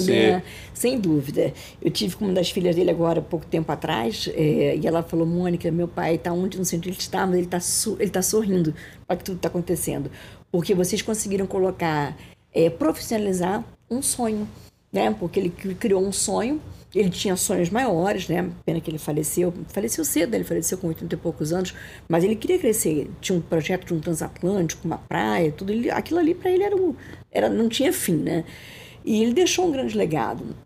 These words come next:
Speaker 2: E, e ele é muito presente até hoje, porque eu tenho uma equipe muito antiga, né? O Le Canton, as pessoas ficam a vida
Speaker 1: Uhum.
Speaker 2: inteira. Então eu tenho pessoas que têm quase trinta anos de empresa e lembram dele com muito carinho e contam a história, porque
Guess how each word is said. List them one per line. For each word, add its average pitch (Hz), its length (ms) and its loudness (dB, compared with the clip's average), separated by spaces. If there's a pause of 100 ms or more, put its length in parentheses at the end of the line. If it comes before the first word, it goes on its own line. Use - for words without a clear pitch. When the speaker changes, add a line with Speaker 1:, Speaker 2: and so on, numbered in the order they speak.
(280)
Speaker 2:
E, 208 100 0
e 240 280 2
ele 294 100 6
é 285 80 4
muito 311 320 2
presente 277 400 0
até 262 240 -2
hoje, 202 560 2
porque 214 200 -2
eu 226 260 6
tenho 233 180 0
uma 220 60 2
equipe - 280 -6
muito 240 220 0
antiga, 254 480 0
né? 185 260 -2
O 170 120 -2
Le 175 80 4
Canton, 180 320 -4
as 220 80 -4
pessoas 262 280 -4
ficam 202 280 -2
a - 20 0
vida - 160 0
Speaker 1:
Uhum. - 60 2
Speaker 2:
inteira. 233 400 2 (260)
Então 202 160 -4
eu 214 80 0
tenho 214 420 0 (400)
pessoas 202 280 -2
que - 60 -10
têm 269 100 -4
quase 233 240 -4
trinta 190 220 -2
anos 175 140 0
de 170 60 -2
empresa 156 480 0 (500)
e 233 140 0
lembram 269 480 4
dele 190 220 2
com 190 100 -4
muito 175 220 0
carinho 147 580 0 (220)
e 185 100 -2
contam 262 500 2
a 190 40 2
história, 165 640 2
porque 175 240 -2